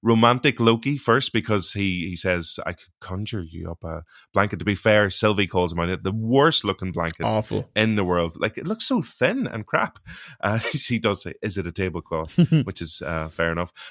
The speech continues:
Speaker 1: But I had in capital letters, I was like, "It's getting icky, Rory." And
Speaker 2: Yep.
Speaker 1: then it also, um, I could, I, I wrote,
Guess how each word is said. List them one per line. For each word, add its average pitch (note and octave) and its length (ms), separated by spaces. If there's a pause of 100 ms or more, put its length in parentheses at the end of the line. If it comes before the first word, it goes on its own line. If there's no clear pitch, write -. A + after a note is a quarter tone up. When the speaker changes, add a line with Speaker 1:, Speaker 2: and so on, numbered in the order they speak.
(100)
Speaker 1:
But G2 100
I F#2+ 80
had G2+ 160
in G2 100
capital G#2 360
letters, F2+ 300
I F#2+ 40
was F2 100
like, F2+ 260
"It's F#2+ 180
getting A#2 460
icky, B2+ 340
Rory." A2 540 (400)
And G2 140
Speaker 2:
Yep. F#2+ 60
Speaker 1:
then F2+ 280
it F2+ 200
also, G2 640
um, E2+ 440
I F2 80
could, - 300
I, F2 120 (180)
I - 40
wrote, E2+ 200